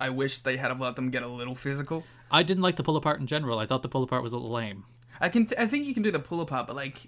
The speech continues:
Speaker 1: Pac comes in with all this force of fire, and then he doesn't even get to throw a kick at anyone or anything. Like, I thought that was kinda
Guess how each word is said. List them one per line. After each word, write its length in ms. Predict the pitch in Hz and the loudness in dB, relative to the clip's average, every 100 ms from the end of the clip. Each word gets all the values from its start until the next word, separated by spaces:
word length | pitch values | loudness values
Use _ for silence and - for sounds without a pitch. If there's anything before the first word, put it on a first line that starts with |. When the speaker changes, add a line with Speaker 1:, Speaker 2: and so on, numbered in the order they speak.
| - | -8
Speaker 1:
Pac 220 | - 190 | -2 0
comes 220 | - 170 | 2 2
in 80 | 160 | 2
with 100 | 151 | 0
all 60 | 151 | 0
this 300 | 143 131 - | -2 -4 -6
force 320 | - 156 143 | -4 -4 -2
of 80 | 131 | -2
fire, 320 | 156 156 135 | 2 4 4
and 100 | 127 | 2
then 60 | 127 | 2
he 40 | |
doesn't 160 | 143 143 | 2 4
even 140 | 131 | 2
get 120 | 131 | 2
to 80 | 135 | 0
throw 240 | - 139 127 | 0 2 2
a 60 | |
kick 300 | 120 - 135 | 0 0 2
at 80 | 123 | 2
anyone 300 | 113 120 117 | 0 0 -2
or 60 | 101 | -2
anything. 320 | 107 113 113 | -4 -4 -6
Like, 240 | 78 85 - - | -4 -6 -6 -6
I 60 | |
thought 120 | 143 | -2
that 100 | 131 | 0
was 100 | 92 | 0
kinda 320 | - 120 107 | 0 -2 -2